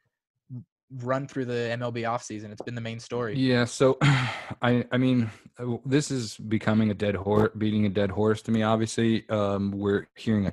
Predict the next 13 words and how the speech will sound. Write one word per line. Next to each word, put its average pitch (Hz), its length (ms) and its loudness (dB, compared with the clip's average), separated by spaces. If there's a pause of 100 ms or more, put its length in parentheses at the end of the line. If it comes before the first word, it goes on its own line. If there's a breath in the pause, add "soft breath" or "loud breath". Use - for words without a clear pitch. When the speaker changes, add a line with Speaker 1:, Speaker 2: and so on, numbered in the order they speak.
Speaker 2:
ton 101 260 -2
about 95 280 -2
it 95 80 -6
for - 80 -4
the 95 80 -2
last 95 220 0
couple 104 160 0
of 101 60 0
months, 101 220 -2
and, 98 140 -4 (320 loud breath)
you 143 80 0
know, 127 100 6
I, 127 160 6